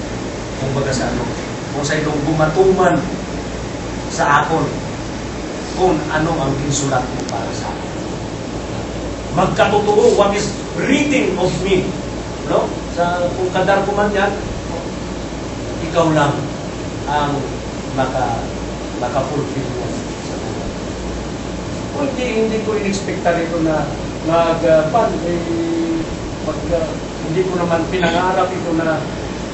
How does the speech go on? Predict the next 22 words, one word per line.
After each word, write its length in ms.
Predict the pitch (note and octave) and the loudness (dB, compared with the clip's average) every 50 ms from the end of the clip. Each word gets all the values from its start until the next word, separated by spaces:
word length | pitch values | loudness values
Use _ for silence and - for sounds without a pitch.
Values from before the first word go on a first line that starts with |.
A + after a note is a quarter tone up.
| - - - | -6 -6 -4
ano 160 | - D#3 D#3+ D#3+ | -2 0 2 4
ba 160 | D#3+ D#3+ D#3+ | 4 4 4
tayo 320 | E3 E3 D#3+ D#3+ E3+ F3 E3+ E3 | 4 4 4 6 6 4 4 4
na 160 | E3+ E3 D#3+ | 4 4 2
magpunta 720 | E3 D#3+ D3+ - E3 E3 D#3+ D3+ - D#3+ D#3+ D#3 D#3 D#3 | 2 2 0 0 0 0 0 0 0 0 2 4 4 4
dito, 320 | D3+ D#3 D#3 D#3 - G3 F#3+ | 4 2 0 0 0 0 2
wala 240 | D#3+ D#3 D3+ D#3 D#3 D3+ | 2 2 2 2 2 2
tayong 300 | E3 D#3+ E3 E3 D#3 D#3 D#3 - - - - - D3+ | 2 2 2 0 0 -2 -2 -4 -4 -6 -4 -2 0
kaalam-alam 580 | D3+ D#3+ E3 E3 D#3+ D#3 D#3+ D#3+ E3 D#3+ D#3+ E3 D#3+ | 2 2 2 2 2 2 0 2 2 2 2 2 2
ng 180 | D#3+ D#3 D#3+ D#3+ - - - D#3 D3+ - - | 2 2 2 0 0 -2 -2 -2 -4 -4 -2
pan. 160 | - - - - - - - - - - - - D5+ | -2 -2 -2 -2 -4 -4 -6 -6 -6 -6 -4 -2 -2
No? 80 | D#5+ - - - - - - - - - - - - - - - - - - | -2 -2 -2 -4 -6 -6 -6 -6 -6 -6 -6 -6 -6 -6 -6 -6 -6 -2 0
Pero 540 | E3 E3 E3+ E3+ E3+ E3+ E3+ E3 E3 D#3+ D#3 - - - - - - - - - - - - - - - - - - - - - - - - - - - - - - - - - - C#3+ | 0 2 4 4 4 4 4 4 2 2 0 -2 -4 -4 -4 -4 -4 -4 -6 -6 -6 -6 -6 -6 -4 -6 -6 -6 -6 -6 -6 -6 -6 -6 -6 -6 -6 -6 -6 -6 -6 -6 -6 -4 0 4
yan 160 | D3 D3 C#3+ C#3 | 4 4 4 2
ang 220 | C#3 C#3+ C#3+ C#3 C3+ - - - - | 2 2 2 2 0 0 -2 -2 0
paniniwala 640 | C#3+ D3 D3 C#3+ C#3 - - C3 C3 C3 C3 B2 A#2 | 0 2 2 2 2 4 4 6 6 6 4 4 2
ko. 140 | - - - - - - - - - - - - - - - - - - - - - - - - | 0 -2 -2 -2 -2 -2 -4 -4 -4 -6 -6 -6 -6 -6 -6 -6 -6 -6 -6 -6 -6 -4 0 2
Kung 260 | G3 G3+ G#3 G#3 G#3 G#3 G#3 G#3 G#3 G#3 G#3 G#3 G#3 G#3 G#3 G#3 G#3 G3+ G3+ G3+ G3 - - - - - - - - - - - - - - - | 4 6 6 6 6 4 2 0 0 0 0 -2 -2 -2 -2 -2 -2 0 0 -2 -2 -4 -4 -6 -4 -4 -4 -4 -4 -6 -6 -6 -6 2 4 4
<laughs> 100 | - D#3+ | 4 6
ang 340 | D#3 - - A3+ F#3+ G3 F#3+ G3 | 4 4 4 2 2 2 4 4
kadar 320 | G3+ G3 - - - G#3 | 4 6 8 8 8 8
natin, 400 | F#3+ F#3+ F#3 F#3 F#3 - - - | 8 6 6 6 6 4 2 2